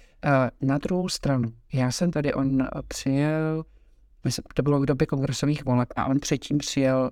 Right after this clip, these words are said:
do Miami a strávil tady na jižní Floridě, mezi Fort Lauderdale a ještě nějakými zastávkami, celý den. Přijel v osm hodin ráno, odešel v osm hodin večer. A já jsem byla na, na jeho,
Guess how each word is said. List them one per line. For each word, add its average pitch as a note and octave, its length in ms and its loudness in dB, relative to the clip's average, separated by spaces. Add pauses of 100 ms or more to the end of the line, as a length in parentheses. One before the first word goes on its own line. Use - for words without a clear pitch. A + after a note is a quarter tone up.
(100)
do C3+ 140 2
Miami A#2 460 2 (340)
a A#2 60 -6
strávil D#3+ 460 2
tady C3 240 0
na B2+ 100 2
jižní C#3+ 340 0
Floridě, B2 600 0 (160)
mezi C3+ 240 0
Fort - 240 -2
Lauderdale B2+ 460 0
a B2+ 140 2
ještě B2 240 -2
nějakými C3 340 0
zastávkami, B2+ 680 0 (300)
celý D#3+ 500 0
den. C3+ 400 0 (300)
Přijel C#3+ 280 0
v - 140 -14
osm - 280 -2
hodin D#3+ 320 2
ráno, A#2+ 360 0
odešel C#3+ 460 -2
v - 160 -14
osm E3 300 -2
hodin F3 240 2
večer. A#2+ 500 -2 (720)
A B2+ 460 0 (300)
já C3 240 2
jsem D#3 240 0
byla D3 240 0
na, C#3+ 140 -2 (120)
na C3+ 120 0
jeho, C3+ 840 -2